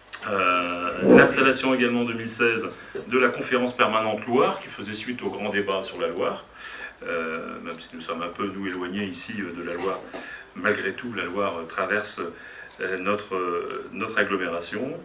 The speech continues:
Et puis un certain nombre, euh, de co-constructions, euh, ont été, euh,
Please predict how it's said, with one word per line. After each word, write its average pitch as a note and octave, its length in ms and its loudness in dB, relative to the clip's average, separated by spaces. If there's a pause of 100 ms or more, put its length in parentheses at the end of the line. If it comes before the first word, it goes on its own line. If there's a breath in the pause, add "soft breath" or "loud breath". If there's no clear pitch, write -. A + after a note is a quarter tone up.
(400 loud breath)
Et G2 80 4
puis C3 200 4
un B2 40 6
certain A#2+ 300 2
nombre, A2+ 340 6
euh, G2 760 6
de G2+ 100 0
co-constructions, G#2+ 840 0
euh, G2 460 -2
ont F#2 80 -2
été, F2+ 220 -4
euh, F2+ 720 0